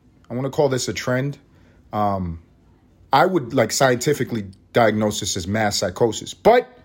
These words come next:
on social media with some cool music in the background and everybody's doing it, let's call it a trend.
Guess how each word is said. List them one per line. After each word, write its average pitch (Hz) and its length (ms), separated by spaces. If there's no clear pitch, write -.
on 117 260
social 147 420
media 143 580
with 113 220
some 107 160
cool 143 260
music 131 320
in 117 60
the 110 60
background 120 640
and 110 80
everybody's 113 420
doing 120 260
it, 127 100
let's 165 140
call 269 180
it 240 80
a - 20
trend. 165 400